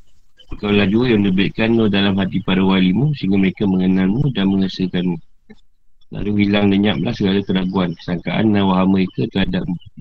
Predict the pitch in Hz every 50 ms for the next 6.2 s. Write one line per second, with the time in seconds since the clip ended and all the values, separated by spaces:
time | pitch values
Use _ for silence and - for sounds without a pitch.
0 | - - - - - - - - - _ - 92 92 98 95 92 101 107 113 113
1 | 107 104 101 98 95 98 98 - 113 110 104 98 98 98 87 87 - - 98 -
2 | 160 - - - - - - 90 101 98 - - - 98 95 101 104 104 101 101
3 | 95 98 92 87 85 92 92 92 92 95 92 92 92 85 69 82 90 85 - _
4 | - - - - - - - - - - - - 87 92 92 98 98 95 - -
5 | - 123 123 135 143 - - 98 95 98 90 90 92 - - 95 95 98 98 98
6 | 98 110 143